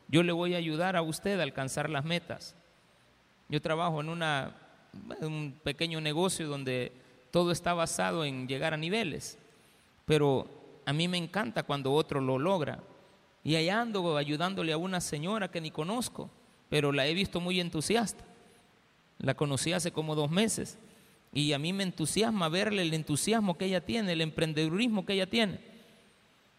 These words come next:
Y digo, a pesar de que tiene cáncer, a pesar de que está enferma, a pesar de que todos los días viene al hospital, ella tiene una, unos niveles de venta, es la persona que más vende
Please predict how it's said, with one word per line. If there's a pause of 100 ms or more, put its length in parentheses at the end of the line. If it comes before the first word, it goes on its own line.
(340)
Y
digo,
a
pesar
de
que
tiene
cáncer,
a
pesar
de
que
está
enferma,
a
pesar
de
que
todos
los
días
viene
al
hospital, (840)
ella
tiene
una,
unos
niveles
de
venta,
es
la
persona
que
más
vende